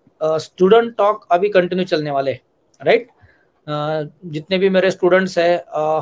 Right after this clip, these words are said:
maximum students के talk यहाँ पर मैं करने वाला हूँ। इसी के साथ, basically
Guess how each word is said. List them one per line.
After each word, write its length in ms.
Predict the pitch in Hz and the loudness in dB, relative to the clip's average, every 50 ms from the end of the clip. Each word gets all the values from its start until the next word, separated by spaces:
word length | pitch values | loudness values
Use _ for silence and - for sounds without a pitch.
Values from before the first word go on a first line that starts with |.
| 120 - 165 | -6 -8 -4
maximum 400 | 160 156 156 165 175 175 175 170 | -4 -2 0 0 0 0 0 -2
students 380 | - - 175 170 175 170 156 | -2 -2 2 2 2 0 0
के 100 | - 185 | -4 -6
talk 260 | 170 - 165 165 165 - 170 | 0 2 2 2 2 2 0
यहाँ 140 | 165 165 170 | 0 0 0
पर 160 | 165 170 165 | 0 -2 -2
मैं 140 | 165 165 160 | -2 -4 -2
करने 260 | - 160 156 165 165 | -2 -4 -4 -2 -2
वाला 200 | 160 160 165 160 | -2 0 0 0
हूँ। 280 | 156 139 131 123 123 - _ _ _ _ _ _ _ _ _ _ _ _ _ _ _ - | 0 0 -2 -6 -8 -14 _ _ _ _ _ _ _ _ _ _ _ _ _ _ _ -4
इसी 220 | 220 214 - 254 | -4 -2 -2 -2
के 140 | 262 247 - | 0 0 0
साथ, 300 | - - 180 160 165 - - - - - - - - _ - - - 160 | 2 2 2 2 2 -2 -6 -14 -20 -20 -20 -20 -20 _ -20 -20 -2 -2
basically 500 | 175 170 170 190 165 170 156 139 127 | -2 0 0 0 0 0 -2 -2 -4